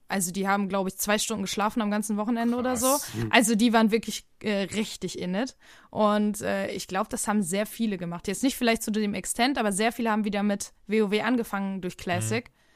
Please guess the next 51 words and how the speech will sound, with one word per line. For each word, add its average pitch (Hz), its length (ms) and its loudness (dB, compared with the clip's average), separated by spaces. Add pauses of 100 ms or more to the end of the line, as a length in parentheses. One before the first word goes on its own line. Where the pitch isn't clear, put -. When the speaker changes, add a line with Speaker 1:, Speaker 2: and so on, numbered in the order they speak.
(460)
Speaker 1:
Und, 196 600 -2
ähm, 185 500 -2
ich 185 100 -6
könnte 247 200 4
mir 233 80 4
vorstellen, 240 380 2
dass 214 180 0
wenn 208 120 4
dann 226 200 6
das 233 140 2
erste 214 300 0
Add-on 226 320 0 (180)
rauskommt, 285 760 4
ne, 240 240 4
dass - 280 -2 (100)
dann 214 160 0
alle 233 180 2
noch 220 160 0
mal 226 100 0
ein 220 60 2
bisschen 185 340 -4
hyped 180 300 -6
sind. 311 380 -4 (320)
Und 226 180 4
es - 140 2
sieht 285 220 4
ja, 294 360 4 (240)
und 208 240 -4
also 180 300 -4
s-, 175 500 -12
sehe 180 220 -2
ja 196 100 2
sogar 196 220 -2
ich 196 140 -4
als 190 160 -6
Nicht-WoW-Spieler, 208 680 0
es 175 100 -6
sieht 196 140 -6
ja 196 100 -4
schon 220 240 -2
gut 226 220 -4
aus. - 260 -8
Es 170 100 -6
sieht 208 140 -2
ja 233 100 0
schon 247 200 0
so 233 80 0
aus, - 220 0
als 226 140 -4
könnte 254 520 -2
das - 480 0